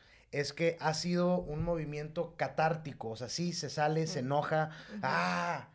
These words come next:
Speaker 1: Pero no veo yo cambios estructurales que puedan ayudar a, a reducir
Speaker 2: Ujú.
Speaker 1: esos niveles de violencia. ¿O tú qué
Speaker 2: Ujú.
Speaker 1: piensas de eso?
Speaker 2: Es que es complicado.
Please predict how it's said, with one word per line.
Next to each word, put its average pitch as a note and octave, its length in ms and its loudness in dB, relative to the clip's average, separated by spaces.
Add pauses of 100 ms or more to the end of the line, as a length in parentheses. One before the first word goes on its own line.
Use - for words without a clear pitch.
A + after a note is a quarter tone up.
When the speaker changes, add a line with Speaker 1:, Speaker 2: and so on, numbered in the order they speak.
(600)
Speaker 1:
Pero C#3+ 380 2
no D3 260 4
veo F3 220 8
yo E3+ 200 0
cambios E3 380 2
estructurales C#3+ 720 0
que D3+ 80 -4
puedan D3 320 2
ayudar C#3 320 2
a, D3+ 60 6
a D#3 180 -2
reducir C3 440 0
Speaker 2:
Ujú. F3+ 80 4
Speaker 1:
esos F3 100 -2
niveles C#3 320 -2
de B2+ 80 -2
violencia. A#2 360 -4
¿O A#2+ 40 -4
tú C3+ 160 -10
qué - 80 -6
Speaker 2:
Ujú. G3 80 -6
Speaker 1:
piensas C3+ 260 -8
de C3 80 -6
eso? A#2+ 180 -12 (520)
Speaker 2:
Es B3 180 0
que - 300 -2 (680)
es B3+ 180 4
complicado. C4 560 0